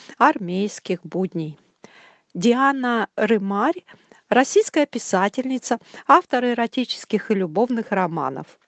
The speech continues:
После окончания школы, окончив Кубанский государственный университет на кафедре дореволюционной истории, она длительное время работала переводчиком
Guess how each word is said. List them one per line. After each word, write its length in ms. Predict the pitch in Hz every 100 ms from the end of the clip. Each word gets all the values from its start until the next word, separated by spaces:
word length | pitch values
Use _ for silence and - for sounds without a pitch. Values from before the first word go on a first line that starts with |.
| _ _ _ _ _ _ -
После 300 | - 262 -
окончания 680 | 240 240 226 - 247 226 226
школы, 540 | 190 - 254 339 262 175 - - - -
окончив 480 | - - 381 - 208
Кубанский 520 | - 185 220 190 -
государственный 800 | - - 180 208 196 - 185 185
университет 760 | 185 190 185 185 - 214 269 208
на 160 | 185
кафедре 440 | 180 160 170 - 180
дореволюционной 1120 | 214 240 202 180 185 185 - 233 196 175 170
истории, 600 | - - 349 370 202 175 - - - - -
она 220 | 349 381
длительное 600 | 277 285 254 226 214 196
время 420 | 208 285 330 220
работала 600 | 190 180 294 311 247 233
переводчиком 960 | - 208 190 160 269 - 269 - 220